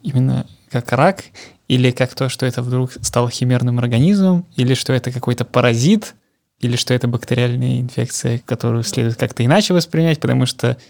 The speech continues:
если это клетки, происходящие, видимо, из гемолимфа, у них совсем все функции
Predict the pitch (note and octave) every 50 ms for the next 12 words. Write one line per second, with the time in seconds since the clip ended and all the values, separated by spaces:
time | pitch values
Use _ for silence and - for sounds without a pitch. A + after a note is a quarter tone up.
0 | _ _ _ _ _ _ - - D#3 - - A#2+ A#2+ - - B2+ B2+ C3+ C3+ C3
1 | C3 C3 - - - - B2 A#2 - - - - - A#2+ A#2+ A#2 A#2+ A#2+ A#2+ -
2 | - - B2+ A#2+ - - A#2+ A#2+ A#2 A2+ - - B2 A#2+ A#2+ A#2+ A#2+ A#2 A#2 A#2+
3 | A#2+ A#2 A#2+ A#2+ A#2+ A#2 A#2 - - B2+ B2 B2 A#2+ - - - _ _ _ _
4 | - - B2 - - G#3+ B3+ B3 G3 - - C#3+ - - C3+ B2+ - - - B2+
5 | C3 C3 -